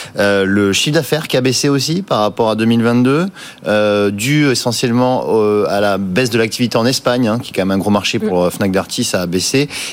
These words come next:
Speaker 1: Et, euh, Nature et Découverte aussi, euh, qui, euh, qui a, dont l'activité a baissé. En revanche, pourquoi,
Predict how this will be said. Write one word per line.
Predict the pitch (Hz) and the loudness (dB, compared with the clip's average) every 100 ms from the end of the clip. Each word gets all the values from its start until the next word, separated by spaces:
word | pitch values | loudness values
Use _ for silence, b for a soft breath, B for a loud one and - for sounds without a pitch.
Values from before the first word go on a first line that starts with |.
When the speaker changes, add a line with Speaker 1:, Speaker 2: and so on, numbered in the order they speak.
| B | B
Speaker 1:
Et, | 101 123 135 | 0 2 2
euh, | 104 98 | 2 2
Nature | 98 123 - 135 | 2 2 2 0
et | |
Découverte | 110 - 101 104 - | 0 0 -2 -2 -4
aussi, | 90 - - | -8 -6 -4
euh, | 101 90 85 82 80 | -2 0 0 0 -2
qui, | - 117 117 | -2 0 2
euh, | 90 85 | 2 0
qui | - | 0
a, | 92 90 | 0 0
dont | 101 104 | 0 0
l'activité | 104 - 110 143 | -2 -4 -2 0
a | |
baissé. | 110 107 - - B B B B B B - - | 0 -2 -4 -6 B B B B B B -20 -6
En | 127 | 0
revanche, | 131 151 139 - 180 - | 2 2 0 -2 -4 -2
pourquoi, | 156 - 170 | -4 0 0